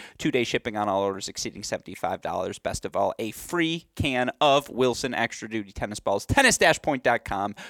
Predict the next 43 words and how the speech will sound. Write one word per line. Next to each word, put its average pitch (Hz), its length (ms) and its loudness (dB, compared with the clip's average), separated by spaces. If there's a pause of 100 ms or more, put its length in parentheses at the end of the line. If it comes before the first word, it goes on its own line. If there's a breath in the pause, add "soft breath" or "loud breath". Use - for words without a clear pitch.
(100)
The 107 80 -4
promo 107 320 -2
code 95 360 -2
is 131 340 2 (220 loud breath)
C 151 500 2
R 127 240 6
fifteen. 123 800 -4
All 143 100 10
right, 113 200 6 (460 soft breath)
let's - 260 2
start 139 280 4
chronologically. 110 880 2 (300 soft breath)
Aryna 127 340 2
Sabalenka 123 760 2 (220 loud breath)
versus 120 480 0
Elena 120 340 4
Rybakina, 101 720 0
the - 80 -8
clash 127 720 2
of 120 340 6 (100)
two 160 460 2
members 135 560 2
now 131 380 2
of 127 220 4
Serena 123 440 -4
Williams 117 500 0
Power 117 300 2
Tennis 117 320 -4
Country 123 360 -4
Club. 135 260 2
What 170 80 4
do 208 60 4
you 233 80 2
call 233 180 6
it? 214 60 8
Is, 185 120 2
is 214 220 4
it 190 220 0
big 165 200 2
gal 185 280 8
tennis? 190 360 0
What 170 220 2
was, 190 260 2